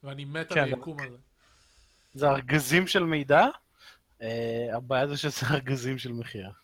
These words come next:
Speaker 1: כן, נכון.
Speaker 2: כן,
Speaker 1: טוב,
Speaker 2: גם
Speaker 1: אה,
Speaker 2: לא מייצרים יותר את, אה, Warhammer, אה,
Speaker 1: מה?
Speaker 2: אה, פנטזי
Speaker 3: לא,
Speaker 2: לפחות.
Speaker 3: מייצרים, אבל הוא לא בקופסאות, הוא, הוא בספרים.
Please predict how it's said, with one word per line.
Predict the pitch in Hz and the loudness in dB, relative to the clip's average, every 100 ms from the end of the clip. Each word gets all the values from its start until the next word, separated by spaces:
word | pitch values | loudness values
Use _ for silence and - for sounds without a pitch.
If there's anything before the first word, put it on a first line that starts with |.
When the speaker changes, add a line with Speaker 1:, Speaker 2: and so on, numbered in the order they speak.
| _ | _
Speaker 1:
כן, | - 131 131 | -20 -18 -20
נכון. | _ 147 _ _ 208 _ _ | _ _ _ _ -20 _ _
Speaker 2:
כן, | - 147 | -4 -4
Speaker 1:
טוב, | 143 | -2
Speaker 2:
גם | 139 135 _ _ _ 156 | -4 -4 _ _ _ -16
Speaker 1:
אה, | 139 135 131 | -14 -14 -2
Speaker 2:
לא | 143 | 2
מייצרים | 170 208 196 196 196 190 - | 4 4 2 0 0 0 -2
יותר | 147 - 143 | -6 0 0
את, | 139 - | 0 -6
אה, | 139 135 | -8 -8
Warhammer, | 135 127 127 127 | -8 -10 -8 -8
אה, | 127 127 127 - _ _ _ _ _ _ - 208 _ _ _ _ | -8 -10 -12 -16 _ _ _ _ _ _ -20 _ _ _ _ _
Speaker 1:
מה? | 135 | -12
Speaker 2:
אה, | 139 131 127 | -8 -6 -6
פנטזי | - 139 139 147 | -2 -2 0 0
Speaker 3:
לא, | |
Speaker 2:
לפחות. | 147 139 | 0 2
Speaker 3:
מייצרים, | 135 - - 180 233 | 0 0 -2 2 4
אבל | 220 147 151 | 4 4 4
הוא | 147 | 4
לא | 156 | 4
בקופסאות, | 160 - - - 151 185 185 | 2 -2 -8 -4 2 2 0
הוא, | 139 127 127 | -6 -6 -6
הוא | 127 127 127 | -6 -8 -8
בספרים. | 127 - 123 123 | -8 -6 -6 -6